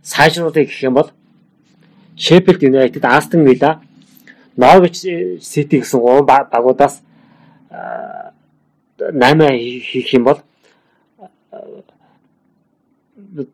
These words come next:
бага одоо сайжруулах ба-, боломж байгаа шүү гэж бас, бас фантази-, фантази тоглогчтой бас санал болгомоор байна,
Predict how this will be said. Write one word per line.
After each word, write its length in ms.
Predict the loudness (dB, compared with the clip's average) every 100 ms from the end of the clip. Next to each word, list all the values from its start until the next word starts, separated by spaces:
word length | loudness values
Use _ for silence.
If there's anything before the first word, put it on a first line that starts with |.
| _ -20 _ -2
бага 280 | 2 2
одоо 140 | 0 -2
сайжруулах 440 | -2 -2 -2 -4
ба-, 140 | -8 -4
боломж 300 | -2 -2 0
байгаа 260 | 0 0
шүү 220 | -2 -6 -8
гэж 180 | -10
бас, 280 | -10 -8 -10 -12
бас 140 | -10
фантази-, 460 | -6 -6 -4 -6 -6
фантази 300 | -8 -6 -6
тоглогчтой 1160 | -6 -8 -14 _ _ _ _ _ -16 -6 -2
бас 260 | -2 -4 -16 _ _ _
санал 300 | -16 -4 -2
болгомоор 460 | 0 -2 -2 -2 -2 _ _ _ _ -2
байна, 520 | -2 -2 -4 -6